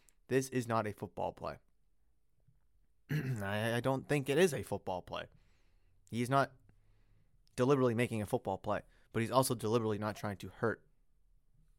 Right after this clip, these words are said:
uh, Brian Burns. In the heat of the moment, he didn't know where the ball was. He sees a player going after said ball,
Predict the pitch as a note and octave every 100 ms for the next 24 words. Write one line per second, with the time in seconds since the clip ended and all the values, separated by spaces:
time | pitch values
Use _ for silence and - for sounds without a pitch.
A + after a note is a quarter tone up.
0 | _ _ _ - F#2+ F2 F#2+ G2+ F#2+ F#2
1 | E2 - - _ _ _ _ - G#2 F#2+
2 | - C3 D#3+ F#3 D#3 C#3 C#3 - _ _
3 | - F2 F2 G#2+ C3 D3+ E3 C#3 C3 B2+
4 | B2 - _ _ - C3 C3+ D#3 A#2 A#2
5 | B2+ B2 A2 A2 A2+ A2 C3 E3 D#3+ G2+
6 | - - F#2+ G2 F2 G2